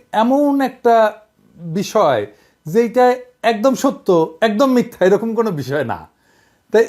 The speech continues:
এমন একটা বিজ্ঞান বা দর্শন যেটা দিয়া আসলে সীমিত রিসোর্স কিভাবে ব্যবহার করলে মানুষের এবং দেশের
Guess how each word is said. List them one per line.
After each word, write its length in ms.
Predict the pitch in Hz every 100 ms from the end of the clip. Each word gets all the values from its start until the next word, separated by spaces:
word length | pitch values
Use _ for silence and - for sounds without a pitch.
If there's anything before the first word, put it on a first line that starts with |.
| -
এমন 320 | 226 277 302
একটা 140 | 302
বিজ্ঞান 560 | 247 185 214 175 180 165
বা 80 | 190
দর্শন 540 | 175 202 - 226 170
যেটা 260 | 151 220 311
দিয়া 420 | 240 151 104 104
আসলে 340 | 170 - 202 196 - _ _
সীমিত 380 | - 254 247 240
রিসোর্স 420 | 208 202 233 226
কিভাবে 320 | - 214 233
ব্যবহার 340 | 208 196 185 202
করলে 400 | 214 202 202 -
মানুষের 440 | 165 180 196 190 190
এবং 200 | 190 170
দেশের 280 | 170 185